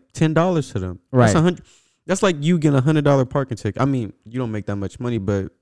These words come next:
Speaker 1: any, for, I think for anybody, unless you, like, dead broke,
Speaker 2: Right.
Speaker 1: a hundred dollar parking ticket or, like, a fifty dollar parking ticket
Speaker 2: You can
Speaker 1: isn't
Speaker 2: do it.
Speaker 1: that bad. You
Speaker 2: You
Speaker 1: can
Speaker 2: can do
Speaker 1: pay
Speaker 2: it.
Speaker 1: that.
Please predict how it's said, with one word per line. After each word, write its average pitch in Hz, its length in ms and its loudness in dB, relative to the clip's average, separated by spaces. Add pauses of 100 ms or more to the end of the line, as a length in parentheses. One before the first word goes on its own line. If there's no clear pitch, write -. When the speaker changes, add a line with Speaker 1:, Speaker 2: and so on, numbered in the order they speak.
(120)
Speaker 1:
any, 175 140 0
for, - 220 -6
I 196 60 0
think 196 200 -4
for - 100 -8
anybody, 131 500 2
unless 127 300 0
you, 135 80 0
like, 98 240 2
dead 117 260 4
broke, 107 300 2 (280)
Speaker 2:
Right. 110 240 2 (120)
Speaker 1:
a - 20 -12
hundred 143 240 2
dollar 120 200 2
parking 110 340 -4
ticket 92 360 -6 (640)
or, 98 160 0
like, 101 160 0
a 101 60 -2
fifty 135 300 -2
dollar 110 220 2
parking 110 280 -6
ticket - 220 -6
Speaker 2:
You 190 80 4
can 196 80 2
Speaker 1:
isn't 185 100 2
Speaker 2:
do 143 60 8
it. - 20 4
Speaker 1:
that 101 220 2
bad. 87 240 0
You 110 80 0
Speaker 2:
You 240 40 0
Speaker 1:
can 104 120 2
Speaker 2:
can - 0 -
do 117 80 4
Speaker 1:
pay 127 80 6
Speaker 2:
it. 113 60 4
Speaker 1:
that. 90 180 0